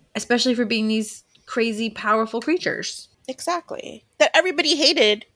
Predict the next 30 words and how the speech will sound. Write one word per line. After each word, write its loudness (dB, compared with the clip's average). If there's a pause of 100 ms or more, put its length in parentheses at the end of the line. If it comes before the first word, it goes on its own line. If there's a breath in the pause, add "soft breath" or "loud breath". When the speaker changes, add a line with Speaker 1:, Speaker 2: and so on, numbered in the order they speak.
(120)
Speaker 1:
For 6
Speaker 2:
and 4
they 4
Speaker 1:
that 4
Speaker 2:
got 8
rid 6
Speaker 1:
reason. 6
Speaker 2:
of 0
you 0
guys. 4
Yeah. 4 (180)
Um, 6 (220)
so -4
yeah. -2 (160)
Okay. -4 (140)
Um, 0
Speaker 1:
What 6
was 4
Speaker 2:
so 0
Speaker 1:
your 4
Speaker 2:
that 6
Speaker 1:
positive 2
note? 4
Any 2
other 2
positive 2
notes? -4 (600 soft breath)
Speaker 2:
Um, 6
I 0
said 2